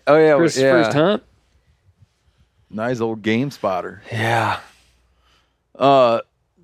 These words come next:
Speaker 3: yeah. The buck I got was kinda like s-, real standard sort of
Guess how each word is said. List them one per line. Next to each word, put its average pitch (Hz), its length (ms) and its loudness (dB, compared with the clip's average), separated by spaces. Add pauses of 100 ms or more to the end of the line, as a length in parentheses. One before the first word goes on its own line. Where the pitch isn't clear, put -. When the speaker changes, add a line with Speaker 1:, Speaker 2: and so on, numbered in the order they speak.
(680)
Speaker 3:
yeah. 135 320 -2 (340)
The 127 100 -8
buck 214 220 0
I 220 140 4
got 226 180 2
was 165 100 -2
kinda 170 220 0
like 170 220 0
s-, 120 240 -14
real 151 320 0
standard 160 760 0 (180)
sort 156 280 0
of 147 220 2